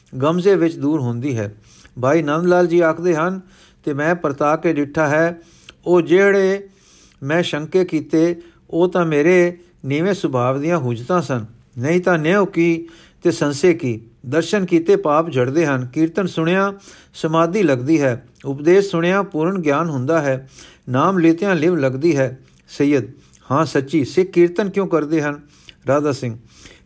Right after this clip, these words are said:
ਕੀਰਤਨ ਨਾਲ ਮਨ ਦਾ ਰੁਖ ਲਿਵ ਵੱਲ ਲੱਗਦਾ ਹੈ ਤੇ ਤ੍ਰਿਸ਼ਨਾ ਖਿੰਡਾਓ, ਇੰਤਜ਼ਾਰ,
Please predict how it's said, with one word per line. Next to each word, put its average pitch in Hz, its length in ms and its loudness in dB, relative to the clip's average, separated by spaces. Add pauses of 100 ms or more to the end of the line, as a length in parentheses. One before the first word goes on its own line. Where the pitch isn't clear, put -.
ਕੀਰਤਨ 175 360 2
ਨਾਲ 180 260 2
ਮਨ 165 280 -2
ਦਾ 175 120 4
ਰੁਖ 160 260 0
ਲਿਵ 165 220 0
ਵੱਲ 156 220 0
ਲੱਗਦਾ 135 320 -2
ਹੈ 107 240 -6 (560)
ਤੇ 160 100 0
ਤ੍ਰਿਸ਼ਨਾ 170 440 0 (140)
ਖਿੰਡਾਓ, 147 580 0
ਇੰਤਜ਼ਾਰ, 151 640 0